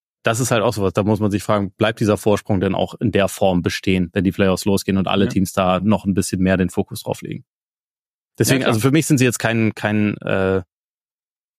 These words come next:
Speaker 1: kein richtiger Contender im Sinne von, ich glaub, ich kann mir richtig gut vorstellen,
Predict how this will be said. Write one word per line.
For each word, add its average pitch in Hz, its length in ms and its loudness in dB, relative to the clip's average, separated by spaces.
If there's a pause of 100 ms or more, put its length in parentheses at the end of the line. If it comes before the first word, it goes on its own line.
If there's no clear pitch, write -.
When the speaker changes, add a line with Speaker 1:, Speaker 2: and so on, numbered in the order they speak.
(200)
Speaker 1:
kein 98 420 0
richtiger 87 1000 0 (1000)
Contender 95 460 2
im 92 120 2
Sinne 92 180 4
von, 90 300 2
ich - 100 -8
glaub, - 180 0
ich - 100 -4
kann 101 180 0
mir 98 120 4
richtig 95 240 0
gut - 140 -2
vorstellen, 90 560 0